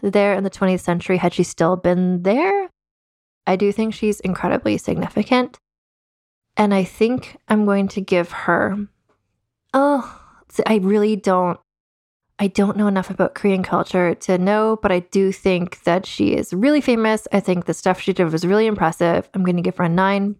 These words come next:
point five for significance. This is gonna be a high score.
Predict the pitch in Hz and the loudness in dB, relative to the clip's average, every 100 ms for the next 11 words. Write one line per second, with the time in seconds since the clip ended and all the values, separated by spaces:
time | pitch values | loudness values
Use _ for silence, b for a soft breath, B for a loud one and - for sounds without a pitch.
0 | - - 190 180 - _ _ _ _ _ | -14 -4 -2 -2 -6 _ _ _ _ _
1 | _ - - 185 165 160 - - _ - | _ -20 -2 2 2 2 -2 -8 _ -6
2 | - 69 180 - 185 160 175 180 185 _ | -2 -2 -4 -10 -10 -10 -12 -20 -20 _
3 | - - _ _ - - 233 302 294 294 | -20 -20 _ _ -12 -6 -2 2 2 2
4 | 294 254 233 233 - - 208 214 220 - | 0 0 0 -2 -4 -2 0 0 -4 -10